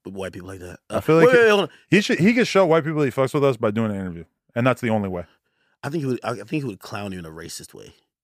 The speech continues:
Speaker 1: even if,
Speaker 2: Oh.
Speaker 1: e-, even though you're not racist. You
Speaker 2: But
Speaker 1: get
Speaker 2: that
Speaker 1: me?
Speaker 2: would be fucking fun.
Speaker 1: Really?
Speaker 2: <laughs> Hell yeah.
Speaker 1: Yo,
Speaker 2: I
Speaker 1: there's
Speaker 2: love
Speaker 1: a
Speaker 2: when
Speaker 1: t-
Speaker 2: people call me racist.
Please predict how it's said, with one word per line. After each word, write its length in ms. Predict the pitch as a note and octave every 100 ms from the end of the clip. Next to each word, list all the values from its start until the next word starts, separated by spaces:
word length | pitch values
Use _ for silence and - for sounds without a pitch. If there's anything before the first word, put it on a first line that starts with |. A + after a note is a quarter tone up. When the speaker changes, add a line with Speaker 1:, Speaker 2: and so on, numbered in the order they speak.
| _ _ B2+
Speaker 1:
even 200 | B2 G#2+
if, 80 |
Speaker 2:
Oh. 60 | -
Speaker 1:
e-, 100 | B2+
even 280 | B2 C#3+ B2+
though 220 | A#2+ G#2 G2+ G#2+ _
you're 120 | A#2+
not 160 | A2 E2+
racist. 300 | F#2 F2 -
You 60 | -
Speaker 2:
But 80 | G2+
Speaker 1:
get 80 | A2+
Speaker 2:
that 100 | B2+
Speaker 1:
me? 60 |
Speaker 2:
would 100 | C3+
be 140 | A2+ G2
fucking 420 | - A2 G2 D#2+
fun. 360 | - G2+ E2+ _
Speaker 1:
Really? 480 | A2+ A3 G#3 F2+ - _ -
Speaker 2:
<laughs> 220 | - _
Hell 260 | D3+ C3 G#2+
yeah. 200 | F2+ F2+ _ _ _ _ _ _ _ _ _ -
Speaker 1:
Yo, 160 | E3+
Speaker 2:
I 100 | C3+
Speaker 1:
there's 80 | B2+ F#3
Speaker 2:
love 120 | G#3 G#3+
Speaker 1:
a 40 |
Speaker 2:
when 80 | D#3+
Speaker 1:
t- 40 | D#3
Speaker 2:
people 120 | B2+
call 140 | C3
me 80 | G#2+
racist. 460 | F#2+ F2 - -